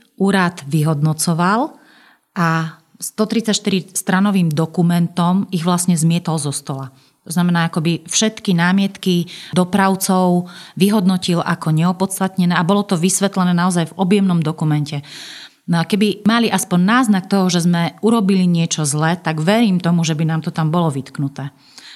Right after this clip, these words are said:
Že bolo to veľmi dôkladne a precízne urobené. Takže my sme sa tak potešili, že ideme správnou cestou. Voči tomuto rozhodnutiu Úradu pre verejné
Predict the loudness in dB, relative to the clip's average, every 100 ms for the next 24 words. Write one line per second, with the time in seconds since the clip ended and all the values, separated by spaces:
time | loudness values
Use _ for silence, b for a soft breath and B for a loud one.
0 | B -4 0 0 0 0 0 2 2 0
1 | -2 0 0 0 0 -2 -6 -4 -2 0
2 | 0 -2 -2 -2 0 2 2 0 -4 -4
3 | -4 -2 -2 0 0 0 0 2 0 0
4 | 0 0 0 -4 -8 -10 -12 -16 B B
5 | B B B B B B _ -10 -4 0
6 | 0 2 2 2 0 0 0 -4 -4 -2
7 | -2 -2 -2 -2 -2 0 -2 -4 -16 -4
8 | -2 0 0 0 -2 -2 -2 -2 -2